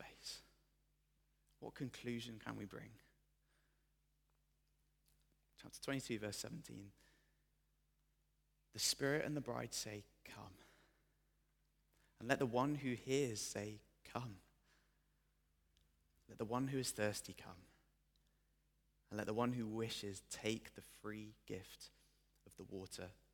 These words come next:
of life." Did you see this? I think I saw this for the first time this week.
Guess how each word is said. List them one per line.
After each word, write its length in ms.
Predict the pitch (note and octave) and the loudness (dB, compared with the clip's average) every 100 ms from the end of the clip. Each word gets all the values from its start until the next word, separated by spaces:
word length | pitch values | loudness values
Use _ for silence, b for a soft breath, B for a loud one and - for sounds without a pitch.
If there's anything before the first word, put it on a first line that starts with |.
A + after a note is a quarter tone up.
| _ | _
of 140 | F#2 F#2 | -14 -8
life." 500 | G2 G2 F#2+ - - _ _ _ _ _ _ _ _ _ _ _ _ _ _ _ _ _ _ - | -8 -8 -10 -18 -20 _ _ _ _ _ _ _ _ _ _ _ _ _ _ _ _ _ _ -6
Did 80 | |
you 60 | D3 | -4
see 180 | - A3 | 0 0
this? 160 | A2 | 2
I 60 | - | 0
think 180 | - G#3+ | 0 2
I 60 | |
saw 220 | G3 - E3+ | 4 4 2
this 120 | C#3+ | 2
for 80 | D3 | 0
the 60 | |
first 260 | - D#3 - | 4 4 4
time 160 | D3+ | 2
this 180 | C3 A#2 | 2 0
week. 400 | C3+ A2+ - - | -4 -4 -6 -14